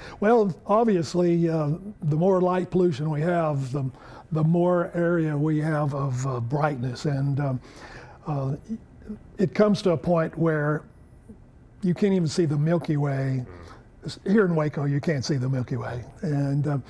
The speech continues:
Speaker 1: in the United States, they say about eighty to ninety percent of the people who live in the United States have never seen our galaxy, have never seen our Milky Way.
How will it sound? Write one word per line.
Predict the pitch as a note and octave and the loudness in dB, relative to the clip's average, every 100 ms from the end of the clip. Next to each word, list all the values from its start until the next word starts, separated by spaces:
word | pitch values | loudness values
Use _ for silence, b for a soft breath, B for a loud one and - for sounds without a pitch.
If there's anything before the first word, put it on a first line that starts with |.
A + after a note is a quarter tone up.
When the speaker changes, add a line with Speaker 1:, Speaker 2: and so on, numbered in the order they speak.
| B B B | B B B
Speaker 1:
in | G3+ G3+ | 2 4
the | |
United | G3 G3 F#3+ | 4 2 2
States, | C#3+ A3 F#3+ - | 0 0 2 2
they | F3+ | -2
say | D#3+ G#3+ G3+ | -2 2 2
about | D#3+ C#3 G3 F3 E3+ - - - | 2 -2 0 0 0 -6 -20 -4
eighty | F3+ F#3 F3+ F3+ - - | 0 2 2 0 -4 -6
to | D#3 | -2
ninety | D#3 E3 F3 | 0 2 2
percent | - - - G#3 C3+ | 0 -2 2 2 2
of | C3+ | -4
the | C#3 | 0
people | F3+ F3 D#3+ | 0 2 0
who | D3 | 0
live | E3+ | 2
in | D#3+ | 0
the | D3+ | 0
United | D3+ C#3+ | -2 -2
States | - F#3 E3+ A#2 - - - - | -4 0 0 -2 -10 -20 -20 -8
have | D#3+ D3+ | -2 0
never | E3+ F3 E3 | 0 0 0
seen | - F#3+ E3+ D3+ | -2 -4 -2 -2
our | C#3 C3 | -2 -2
galaxy, | B2+ C#3 B2+ B2+ - - - | -2 -2 -2 -4 -6 -14 -6
have | C#3+ | -2
never | D3+ E3+ D#3+ | 0 2 0
seen | D#3 E3 C#3+ C#3 | -2 -2 -2 -2
our | C3+ C#3+ | -4 0
Milky | F3+ G3+ D#3 | 2 2 0
Way. | C3 | -4